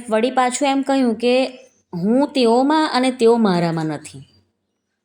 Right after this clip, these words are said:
આથી ભગવાન કહે છે કે પરમાત્માની અંતર્ગત સઘળા પ્રાણીઓ છે અને પરમાત્મા બધા સંસારમાં પરિપૂર્ણ છે.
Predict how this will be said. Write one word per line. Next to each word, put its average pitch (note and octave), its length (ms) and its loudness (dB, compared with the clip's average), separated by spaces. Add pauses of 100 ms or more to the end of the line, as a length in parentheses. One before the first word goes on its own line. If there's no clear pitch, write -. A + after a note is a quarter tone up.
(500)
આથી C#4+ 760 -2 (1120)
ભગવાન A#3+ 420 -2
કહે C#4 240 0
છે C#4 140 -2
કે C4+ 100 2
પરમાત્માની A#3 880 -2
અંતર્ગત F3+ 680 -2 (240)
સઘળા F#3 460 -2
પ્રાણીઓ F#3 540 -4
છે E3 520 -8 (580)
અને F#3+ 180 -10
પરમાત્મા F3 960 -4 (720)
બધા G3 480 0
સંસારમાં G#3 840 -2
પરિપૂર્ણ D#3+ 680 -4
છે. D3 260 -14